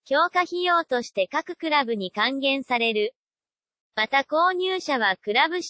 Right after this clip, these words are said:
定の店舗などで使える二千円分のクーポン券やオリジナルグッ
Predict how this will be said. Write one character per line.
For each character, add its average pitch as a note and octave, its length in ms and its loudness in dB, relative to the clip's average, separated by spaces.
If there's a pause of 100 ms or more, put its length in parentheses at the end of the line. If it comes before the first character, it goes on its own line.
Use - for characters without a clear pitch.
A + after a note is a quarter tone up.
定 D#4 220 0
の A3+ 160 -2
店 D#4 280 -2
舗 C#4 140 0
な B3+ 160 0
ど A#3+ 140 0
で F#3+ 140 2
使 C4 300 0
え C4+ 120 2
る B3 100 2
二 G#3 160 -4
千 E4+ 320 -2
円 E4 240 -4
分 D#4 260 -2
の D4+ 140 -2
ク D#4+ 140 -8
ー E4+ 140 -4
ポ F4+ 200 0
ン E4+ 80 -8
券 C#4 300 -2
や F#3+ 200 2
オ F#3 80 0
リ C#4+ 140 -4
ジ E4+ 140 -8
ナ E4+ 120 0
ル D#4+ 140 -2
グ E4 120 -6
ッ E4+ 40 -4